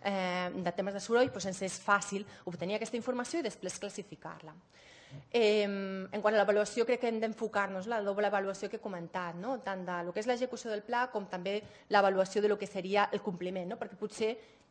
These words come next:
si al final, no? Vull dir, jo crec que si en el, al, al cap d'uns anys tots ja ens hem conscienciat i, i la taxa de, de compliment és molt elevada, doncs podré, no sé, eh, Mar-, Narcís, podem introduir criteris de, més de mostreig, no? Que fonamentaran també la nostra actuació.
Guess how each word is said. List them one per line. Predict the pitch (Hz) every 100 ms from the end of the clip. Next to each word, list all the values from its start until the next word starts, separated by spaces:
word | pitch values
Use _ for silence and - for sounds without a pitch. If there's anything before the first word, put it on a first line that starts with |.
| -
si | - 190
al | -
final, | 185 220 220 196
no? | 254 -
Vull | 185 185
dir, | 180 185
jo | 202
crec | 208
que | 214
si | 196 196
en | 190
el, | 190 185 180
al, | 185 175 180
al | 175
cap | 202 202
d'uns | 214 208 202 202 -
anys | 247 226 -
tots | 196 196
ja | 202
ens | 190
hem | 208 -
conscienciat | 185 190 180 247 240 208
i, | 180 - 190
i |
la | 175 165
taxa | 196 196 208
de, | 202 196 190 180 - -
de | 214 214
compliment | 202 208 214
és | 220
molt | 214 208
elevada, | 208 240 233 269
doncs | -
podré, | 208 190 214 - - - _
no | 214
sé, | - 170 214
eh, | 208
Mar-, | 180 185 185 190
Narcís, | 170 220 226
podem | 202 196
introduir | 208 220 202 208
criteris | 208 214 214 214 220
de, | 220 190 175 - - - _ -
més | 214 220
de | 254
mostreig, | 185 - - 214 185 175
no? | 226 262 190
Que | 196 180
fonamentaran | 208 196 190 185 185 190
també | 202 208
la | 208
nostra | 196 - 170
actuació. | - 160 - 185 170